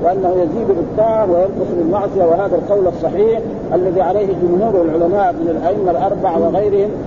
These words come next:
غير أبو حنيفة، وهذا هو الصحيح الذي يعني يدان الله به. آه، وأي قول غير هذا فالذي يقول بس الاعتقاد ما يكفي. آه، الذي كذلك يقول بس يقول باللسان، فإذا قال بس باللسان يصير المنافقون مؤمنون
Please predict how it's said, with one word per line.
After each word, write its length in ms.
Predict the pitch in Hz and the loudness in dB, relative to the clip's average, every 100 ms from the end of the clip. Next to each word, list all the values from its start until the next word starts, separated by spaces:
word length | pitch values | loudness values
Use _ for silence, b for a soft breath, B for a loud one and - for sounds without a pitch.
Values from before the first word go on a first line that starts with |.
| - - | -4 0
غير 140 | 202 175 165 - | 0 0 -4 -2
أبو 120 | 160 | 0
حنيفة، 480 | 160 170 220 214 214 202 - - | 0 0 0 0 0 -2 -6 -2
وهذا 340 | 170 196 190 180 | 0 0 0 0
هو 140 | 185 | 0
الصحيح 520 | 170 175 165 190 180 | -2 -2 0 2 2
الذي 340 | 165 170 165 165 | 0 0 2 2
يعني 380 | 160 165 160 143 - - - 160 - | 2 0 0 -2 -6 -6 -4 -4 -2
يدان 360 | 170 175 175 160 | -2 2 2 2
الله 140 | 156 160 | 2 0
به. 240 | 147 135 120 - - 160 | 0 -2 -4 -8 -4 -2
آه، 140 | 190 | 0
وأي 320 | 190 214 214 196 | 2 2 2 0
قول 180 | 202 185 165 | 0 0 2
غير 160 | 180 | 0
هذا 400 | 160 196 175 196 214 - - | 0 0 0 -2 -2 -6 -2
فالذي 260 | 185 185 | 0 2
يقول 220 | 202 220 | 2 0
بس 200 | 208 196 | -2 0
الاعتقاد 580 | 196 185 160 180 175 208 - - - - - | -2 -2 -2 -2 0 -2 -4 -8 -8 -8 -4
ما 120 | 233 | 0
يكفي. 280 | 240 571 - - - | 0 0 -4 -8 -6
آه، 380 | - - - | -8 -8 -6
الذي 240 | 160 190 202 | 0 2 2
كذلك 360 | 202 208 220 214 | 2 0 0 -2
يقول 240 | 190 208 196 | -2 0 0
بس 80 | 208 | -2
يقول 200 | 190 196 | 0 0
باللسان، 440 | 202 190 - 214 208 | 0 -2 0 0 -2
فإذا 280 | 202 190 | -2 0
قال 240 | 196 185 214 | 0 0 0
بس 80 | 208 - | -2 -2
باللسان 460 | 185 185 156 214 220 - - - | -2 -2 0 0 -2 -6 -6 -2
يصير 240 | 175 226 | 0 0
المنافقون 520 | 208 202 196 165 165 | 0 0 -2 -2 0
مؤمنون 480 | 240 208 196 196 185 | 0 0 0 0 0